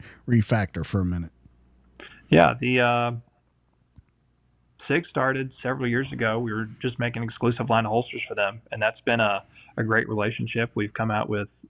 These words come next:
Speaker 2: several different models through the years with them, and that's something that's been, I'd say, very beneficial for both of us, where we're able to have holsters at launch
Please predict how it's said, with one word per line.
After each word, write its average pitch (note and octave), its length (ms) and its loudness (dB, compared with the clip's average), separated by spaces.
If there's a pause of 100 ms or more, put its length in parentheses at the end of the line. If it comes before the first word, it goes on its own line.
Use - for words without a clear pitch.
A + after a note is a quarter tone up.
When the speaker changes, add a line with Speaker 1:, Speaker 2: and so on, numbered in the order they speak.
(240)
Speaker 2:
several A2+ 280 0
different A2 320 -2
models G#2+ 360 2
through A2+ 140 0
the G2+ 60 0
years G#2+ 260 2
with B2+ 140 -2
them, C#3+ 260 0 (640)
and A2+ 120 0
that's A2 160 2
something A2+ 320 0
that's G#2 220 2
been, G2+ 520 2 (760)
I'd A2+ 160 -4
say, A#2 100 0
very G#2 220 2
beneficial G#2 500 -4
for G#2+ 100 -4
both G2+ 220 2
of G2+ 100 -6
us, F2+ 120 -4 (120)
where A2 120 2
we're G2 260 2 (560)
able B2 200 6
to A#2 60 0
have A2+ 200 2
holsters A2 540 -4
at G#2 220 -2
launch G2+ 420 -4